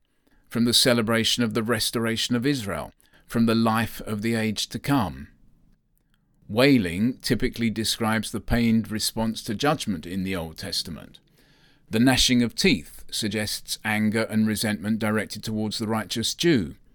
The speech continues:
We read in Psalm thirty-seven, for example, "The wicked plots against the righteous and gnashes his teeth at him, but the Lord laughs at the wicked, for he sees that his day is coming."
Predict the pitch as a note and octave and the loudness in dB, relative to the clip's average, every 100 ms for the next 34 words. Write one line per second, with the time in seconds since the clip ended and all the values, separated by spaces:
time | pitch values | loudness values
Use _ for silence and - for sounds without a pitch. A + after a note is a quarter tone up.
0 | _ _ _ - G2 E2+ F2 A2+ A#2 A2 | _ _ _ -8 -6 -4 -2 0 2 2
1 | A#2 A2 G#2+ A#2 A2 A#2+ - D#3+ G2+ E2 | 2 0 0 0 0 0 0 0 -2 -6
2 | F#2 D#2+ E2 E2+ C#2 - G#2+ A#2 _ _ | -8 -6 -8 -8 -8 -4 -2 -4 _ _
3 | _ _ _ _ _ - G#2+ C3+ C#3 C3 | _ _ _ _ _ -6 2 4 4 2
4 | G2+ - B2+ - - A#2 A#2+ A2+ A#2 A2 | 4 4 4 2 0 2 2 2 0 0
5 | A2 - A#2 - A2+ A2+ G#2+ A#2 G#2+ A2+ | 0 0 2 4 6 4 2 -2 0 0
6 | A2 - F3+ C3+ D#2+ E2 D2+ A1+ - _ | 0 0 -2 -2 -6 -6 -8 -10 -18 _
7 | _ _ - G2 A2 A2 A2+ A2+ C3+ B2+ | _ _ -8 0 2 4 2 4 4 4
8 | D#2+ - - - F#2+ F#2 F2 - C#2 - | 0 -4 -6 -6 -8 -8 -8 -10 -12 -10
9 | F2+ F#2 G2 - B2+ A#2+ A#2 G#2 A2 - | -6 -2 2 4 4 2 -2 -2 -2 -2
10 | F#2+ F#2 F2+ F#2 F#2+ - - E2+ - G#2 | -4 -4 -6 -6 -8 -4 -2 -4 -6 -18